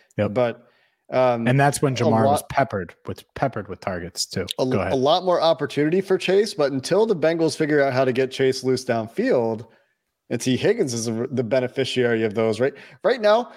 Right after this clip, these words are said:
Speaker 2: on an average per catch basis, Tyler Boyd has more yards per catch than Ja'Marr Chase. In what world does that make any sense, right?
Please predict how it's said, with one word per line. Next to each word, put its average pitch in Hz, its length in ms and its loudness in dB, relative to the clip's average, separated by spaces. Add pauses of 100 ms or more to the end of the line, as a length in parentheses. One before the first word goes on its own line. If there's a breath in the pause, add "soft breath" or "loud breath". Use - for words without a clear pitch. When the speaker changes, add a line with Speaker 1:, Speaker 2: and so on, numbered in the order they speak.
(120)
Speaker 2:
on 165 120 0
an 156 180 0
average 185 460 2
per 202 180 2
catch 185 320 -2
basis, 208 380 0
Tyler 196 340 2
Boyd 151 240 2
has 127 220 0
more 139 120 2
yards 127 240 2
per 123 160 -4
catch 113 400 -2 (360)
than 135 120 2
Ja'Marr 117 320 0
Chase. - 380 -14 (1500)
In 143 220 0
what 156 240 0
world 127 500 2 (380)
does 123 160 -2
that 135 180 2
make 123 220 -2
any 113 180 -2
sense, - 440 -14 (360)
right? 120 260 0